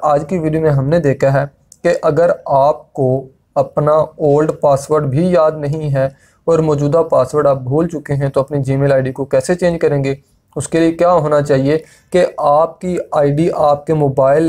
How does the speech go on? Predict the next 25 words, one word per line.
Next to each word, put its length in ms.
लैपटॉप 460
या 200
फिर 200
कंप्यूटर 460
पर 180
साइन 320
इन 120
होनी 220
चाहिए। 380
उसके 300
लिए 160
आपको, 580
इसीलिए 500
आपको 380
ओल्ड 160
नहीं 240
याद 260
होगा 260
तो 140
आप 240
इस 120
पे 220
क्या 240
कर 180
सकेंगे, 420